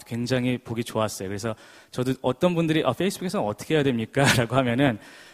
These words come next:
좀, 네, 일하-, 안 그래도 일 때문에 바쁘신데 지금 핀콘, 네, 정자역감 핀콘이 있습니다. "그쪽 가서 <laughs> 물어보십시오."라고 얘기할 정도로, 네, 지금 성장세를 잘 이끌어가고 살림도 잘 하고 계시는 것 같아요.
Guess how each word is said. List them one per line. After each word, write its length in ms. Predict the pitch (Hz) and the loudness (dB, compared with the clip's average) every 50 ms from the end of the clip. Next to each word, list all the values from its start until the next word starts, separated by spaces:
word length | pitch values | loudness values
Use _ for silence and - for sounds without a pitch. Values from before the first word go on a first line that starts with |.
| - _ | -20 _
좀, 280 | - 127 113 113 110 - _ _ _ _ _ | -8 -6 -6 -6 -6 -10 _ _ _ _ _
네, 300 | - - 120 110 107 104 | -10 -6 -4 -4 -4 -4
일하-, 240 | 131 135 135 147 - - | -2 0 2 2 2 0
안 240 | - 120 127 127 127 | 0 0 0 0 0
그래도 180 | 135 139 143 135 | 0 -2 -2 -2
일 100 | 131 127 | -4 -4
때문에 180 | - 143 135 131 | -2 -2 -2 0
바쁘신데 840 | - 110 110 - - 123 - 123 113 101 117 113 120 113 98 101 110 | 0 -2 -4 -4 -4 -6 -6 -4 -4 -2 -2 0 0 0 -2 -4 -6
지금 140 | - - 120 - | -10 -10 -10 -8
핀콘, 840 | - 175 196 180 - - 196 190 185 175 165 165 160 151 143 120 - | -8 -8 -8 -6 -2 0 2 2 2 2 0 -2 -4 -4 -6 -6 -4
네, 200 | 123 117 107 107 | -4 -4 -4 -4
정자역감 600 | - - 120 120 120 143 139 131 - - 127 120 | -6 -6 -6 -2 0 2 2 2 0 -2 -4 -4
핀콘이 400 | - - 160 170 - - 180 165 | -4 -6 -8 -6 -4 -4 -2 -2
있습니다. 420 | 135 120 - - 117 110 98 107 104 | -2 -2 -4 -6 -8 -6 -6 -6 -6
"그쪽 280 | - 120 - - 156 | -6 -2 0 0 2
가서 340 | - - - 180 - - 208 | 4 4 4 8 10 10 12
<laughs> 0 | |
물어보십시오."라고 1400 | 160 175 175 202 190 151 170 - 190 - - - 156 147 139 - - - - - - - - 147 151 160 151 | 12 12 12 12 12 12 12 4 0 0 2 4 4 4 4 2 -6 -16 -16 -18 -8 0 2 4 6 6 6
얘기할 280 | 127 131 143 175 180 175 | 6 6 6 4 4 2
정도로, 680 | - 160 147 139 123 123 120 127 135 131 120 110 101 87 | 2 0 0 2 2 4 4 6 6 6 4 2 0 -4
네, 200 | 113 120 110 107 | -8 -8 -8 -10
지금 200 | - - 120 113 | -10 -10 -10 -8
성장세를 600 | - - 165 170 170 165 151 143 131 127 131 123 | -6 -6 -6 -4 -4 -4 -4 -4 -4 -4 -4 -4
잘 420 | - - 113 110 113 113 110 - | -4 -2 0 0 0 0 -2 -4
이끌어가고 640 | 120 - - 127 123 117 107 98 98 95 110 127 151 | -8 -10 -6 -6 -4 -4 -4 -6 -8 -8 -8 -10 -10
살림도 340 | 151 - 147 143 139 131 139 | -8 -8 -8 -8 -8 -8 -10
잘 220 | - - 101 98 | -10 -8 -8 -8
하고 160 | 113 127 123 | -8 -8 -8
계시는 360 | 120 113 104 98 - 127 117 113 | -8 -6 -8 -8 -8 -8 -8 -8
것 80 | 110 | -8
같아요. 320 | 98 90 - - 98 92 | -8 -10 -10 -10 -10 -12